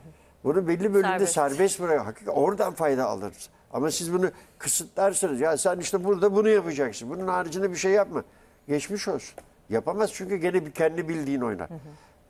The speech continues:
Speaker 1: Tamam, takım oyununa uyacak, takım oyun disiplini uyacak ona. Ama bir yerde de, e, siz ona hoca olarak bir şey veremezsiniz. Çünkü çok farklı bir şey. E, bu da tabii
Speaker 2: Ama
Speaker 1: de ta-
Speaker 2: verilen görevleri de düşündüğümüzde,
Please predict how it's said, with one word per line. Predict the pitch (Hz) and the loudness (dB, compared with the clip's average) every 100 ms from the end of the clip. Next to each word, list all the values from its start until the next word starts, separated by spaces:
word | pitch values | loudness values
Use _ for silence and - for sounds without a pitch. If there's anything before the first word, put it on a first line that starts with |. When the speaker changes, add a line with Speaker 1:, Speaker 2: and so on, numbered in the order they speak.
| _ | _
Speaker 1:
Tamam, | 113 123 113 - - | -2 0 -4 -8 -8
takım | 101 - 104 | -8 -6 -4
oyununa | 101 104 107 | -2 -2 -4
uyacak, | 104 110 107 101 117 113 - - - | -4 -2 -2 0 0 -2 -4 -20 -6
takım | - - 110 | -6 -4 -6
oyun | 113 110 101 | -4 -4 -4
disiplini | 104 98 - 113 | -6 -10 -4 -2
uyacak | 117 90 | 0 -2
ona. | 131 156 - - - | -2 -4 -6 -20 -12
Ama | - 117 117 | -4 -2 0
bir | 123 | 2
yerde | 120 107 110 | 2 2 0
de, | 139 135 120 110 107 - | 2 2 0 -4 -4 -8
e, | - | -10
siz | - 110 | -8 -2
ona | 123 131 - - - _ | 0 0 -4 -20 -20 _
hoca | 113 104 123 | -6 -2 0
olarak | 135 117 | 2 0
bir | 117 | -2
şey | 139 117 | 0 2
veremezsiniz. | 117 156 156 - 90 85 | 2 0 -4 -4 -8 -4
Çünkü | 120 98 | -6 -2
çok | 165 151 | -2 0
farklı | 101 - 185 | -2 0 -2
bir | 202 | -2
şey. | - - _ _ _ - _ _ - | -4 -6 _ _ _ -20 _ _ -4
E, | 110 107 104 110 - | 2 2 2 0 -2
bu | 143 | -2
da | 123 | 2
tabii | 147 131 | 2 2
Speaker 2:
Ama | 202 233 | 0 0
Speaker 1:
de | 226 | 2
ta- | |
Speaker 2:
verilen | 196 208 226 220 | 2 2 -2 -2
görevleri | 202 190 196 196 247 | -2 0 0 0 -2
de | 254 | -4
düşündüğümüzde, | 196 - 214 202 214 214 - - 349 | -6 -6 -6 -4 -2 -2 -4 -4 -4